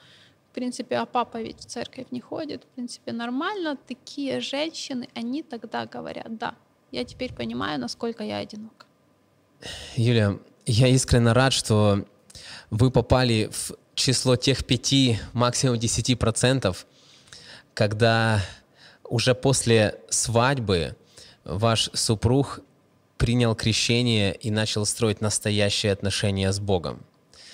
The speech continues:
Speaker 2: Это просто потрясающе. И хотелось бы услышать, что поменялось в ваших отношениях после этого события.
Speaker 1: А, во-первых, поменялся сам он.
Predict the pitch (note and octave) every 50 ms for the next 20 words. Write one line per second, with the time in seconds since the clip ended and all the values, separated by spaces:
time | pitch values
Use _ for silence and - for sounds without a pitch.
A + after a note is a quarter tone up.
0 | - - - - _ _ _ _ _ _ _ _ - A#2 A#2 A2+ - A#2 - -
1 | A#2+ A#2+ A#2 - - A2+ - - G#2 - G#2 G#2+ - - B2 A2+ G#2 G2 F#2 -
2 | - - E2 B1 - - _ - - - - - - - - A#2 - B2+ A#2+ -
3 | D3+ D3+ D3+ C#3 B2 A#2 A#2 C3 B2+ C3 B2+ B2+ - - A#2+ - - C#3 D3+ C#3+
4 | - - B2 A#2 - - - - - - C#3 C3 - C3+ C3+ C#3 C3+ C#3 C3+ B2+
5 | B2 A2+ - - A2 B2 A#2+ A#2 - - A#2+ G#2+ - - G#2+ G2+ - A2 G#2+ -
6 | - - A#2 A2 G#2 G2 F#2 F2 E2+ E2+ - - - G#2+ G2 - - G2 D2+ F2
7 | F2+ - E2+ E2+ E2+ - - F2+ E2+ E2+ E2 D#2+ - - - - - _ _ _
8 | _ _ - - - _ _ _ _ _ _ _ _ _ - A#3+ A3+ G#3+ G#3+ G#3
9 | A#3 A3 - B3+ A#3+ A#3+ - - - F4 F#4+ F#4+ E4+ D#4+ C#4+ - - - - B3+
10 | B3 A#3+ A#3+ A#3+ B3 C4 C4+ C#4 C4+ - - - B3+ A3 - - - A#3+ A#3 A#3
11 | A3+ - - - C4 A#3 G3+ G#3+